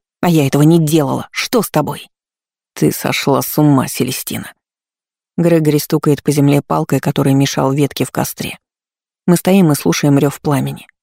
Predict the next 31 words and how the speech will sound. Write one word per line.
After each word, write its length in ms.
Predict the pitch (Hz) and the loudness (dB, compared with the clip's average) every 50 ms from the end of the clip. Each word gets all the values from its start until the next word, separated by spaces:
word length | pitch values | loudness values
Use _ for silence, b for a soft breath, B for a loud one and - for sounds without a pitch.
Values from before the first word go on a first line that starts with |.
| _ _ _ _ _ _ _ _ _ _ _ _ _ _ _ _ - | _ _ _ _ _ _ _ _ _ _ _ _ _ _ _ _ 0
"Мама 280 | 220 196 185 170 165 160 | 2 4 4 4 2 2
планировала 560 | - 175 160 165 175 175 170 160 160 160 160 | 2 2 4 4 4 4 4 4 4 4 2
сбежать 340 | 151 156 160 165 165 165 - | 2 2 2 2 2 0 0
со 160 | - - 170 | 0 -2 -2
Стивеном?" 540 | - - - 240 226 175 147 143 143 - - _ _ _ _ _ _ _ _ _ - | 0 0 2 4 4 4 2 0 -2 -6 -10 _ _ _ _ _ _ _ _ _ -2
"Не 180 | - 147 143 139 | 2 2 4 4
говори 320 | 143 143 139 139 139 147 | 4 4 4 2 2 2
глупостей". 640 | 143 143 139 127 - - 127 - - - - - _ _ _ _ _ _ _ - | 2 2 0 0 0 -2 -6 -8 -10 -12 -14 -16 _ _ _ _ _ _ _ 0
Он 100 | 226 233 | 2 4
не 80 | 247 240 | 4 4
спрашивает, 500 | - - 196 185 160 - - 156 156 - | 2 0 -2 -2 -2 -2 -2 -2 -2 -4
кто 180 | - - - | -6 -12 -6
такой 280 | 165 - 156 - 151 143 | -4 -4 -2 0 -2 -2
Стивен. 440 | - - - - 131 117 113 135 - _ _ _ _ _ _ | -2 -4 -6 -6 -6 -6 -8 -10 -14 _ _ _ _ _ _
Очевидно, 500 | - 175 - - - 160 151 143 139 139 | -2 -2 -2 0 0 2 2 2 2 0
что 180 | - - - 139 | -2 0 0 0
он 120 | 139 143 | 0 0
в 80 | - - | 0 -4
курсе. 340 | - - - - - - - _ _ _ _ _ _ _ _ _ _ _ _ _ _ _ - | -8 -8 -8 -8 -10 -12 -16 _ _ _ _ _ _ _ _ _ _ _ _ _ _ _ 0
"Значит, 420 | 190 175 180 170 - - 175 - | 2 4 4 4 2 0 -2 0
ты 120 | - - 190 | 0 0 2
знаешь 340 | 175 180 170 147 139 - - | 4 4 2 2 0 -2 -4
про 140 | - 160 | -4 -4
Стивена", — 440 | 156 - - - 127 135 151 - - _ _ _ _ _ _ - | -4 -4 -4 -6 -6 -6 -8 -12 -14 _ _ _ _ _ _ -2
говорю 340 | 156 143 131 131 131 117 127 | 0 2 2 2 0 0 -2
я. 240 | 131 - - - - _ _ _ _ _ _ _ - | -4 -6 -10 -14 -16 _ _ _ _ _ _ _ -6
"Это 200 | 170 - 175 180 | -2 0 2 4
он 180 | 214 247 247 | 6 6 6
убил 240 | 220 175 156 147 143 | 6 6 6 4 4
мою 240 | 139 139 139 139 135 | 4 4 2 2 0
семью?" 380 | - - 147 139 131 - - | 0 0 -2 -2 -2 -4 -8